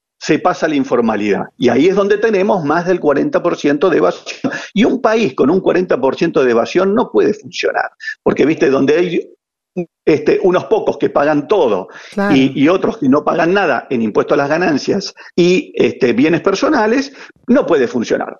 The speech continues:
Speaker 1: Pero a la hora del consumo, todos pagamos. Aunque estemos en, <laughs> aunque estemos en negro, aunque la persona esté en negro, digamos, este, con un trabajo informal, todos terminamos pagando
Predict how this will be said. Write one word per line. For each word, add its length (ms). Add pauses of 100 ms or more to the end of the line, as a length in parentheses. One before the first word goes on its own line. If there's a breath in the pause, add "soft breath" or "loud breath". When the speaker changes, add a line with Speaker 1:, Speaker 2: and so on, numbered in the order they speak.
Speaker 1:
Pero 180
a 60
la 120
hora 200
del 180
consumo, 720
todos 280
pagamos. 580 (320 loud breath)
Aunque 280
estemos 420
en, 160
<laughs> 380
aunque 240
estemos 280
en 120
negro, 240
aunque 180
la 80
persona 320
esté 140
en 120
negro, 420 (300 loud breath)
digamos, 380
este, 260
con 160
un 120
trabajo 340
informal, 640 (220)
todos 420
terminamos 640
pagando 600